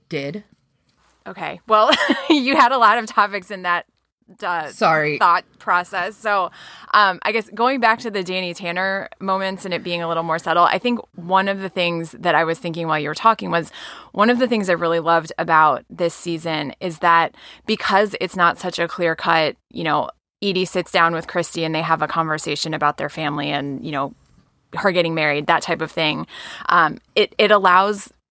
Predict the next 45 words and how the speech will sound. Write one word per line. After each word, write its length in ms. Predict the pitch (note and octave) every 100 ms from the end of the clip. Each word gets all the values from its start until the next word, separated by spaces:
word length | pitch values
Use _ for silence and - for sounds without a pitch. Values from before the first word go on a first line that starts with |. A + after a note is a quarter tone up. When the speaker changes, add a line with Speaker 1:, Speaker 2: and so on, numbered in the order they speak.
| -
Speaker 2:
people 400 | - G#3+ G3+ F#3
and 280 | A#2+ E3 D#3+
kids 360 | - G3 F3
in 80 | F3
particular 500 | E3+ E3 E3+ F3+ E3+
that 140 | E3 D#3
are 100 | D3+
watching 460 | D3+ D#3 A#3+ B3
to 120 | A#3+
maybe 600 | F#3 E3+ F3 F#3 E3+ D#3 - - - - _ -
have 180 | - A3+
more 200 | A3+ A3
of 80 | A#3
an 80 | F#3
opportunity 600 | F#3 F#3 - F3 F3 G3
to 120 | -
relate 420 | E3+ D#3 D#3+ E3 -
the, 380 | E3+ D#3+ D3 -
you 140 | E3+
know, 60 | D3+
quote 240 | - F#3
unquote 320 | E3+ E3+ E3 D#3
Danny 260 | E3 E3
Tanner 320 | D#3+ D#3+ D#3+
moment 260 | D#3+ D#3 D#3
or 120 | E3
Danny 260 | E3 D#3+ E3
Tanner 260 | F3 E3
message 460 | D3+ D3+ - F3 -
to 120 | -
themselves. 640 | E3 D#3 - D3+ E3+ A#3 - - -
Because 400 | G3+ A3 G3+ E3+ -
Speaker 1:
Mm-hmm. 200 | G3+ G3+
Speaker 2:
when 120 | G3+
it's, 240 | G3 - - -
when 200 | G3+ G3+
it's 120 | -
Edie 260 | A3 G#3+ G3+
talking 320 | G3+ F3+ F#3
to 80 | F3+
Christy 320 | F#3+ E3+ F3
about 240 | E3 D#3
their 160 | F3 E3+
specific 520 | - F3 - E3+ E3
situation, 640 | - E3 E3 D3 - G3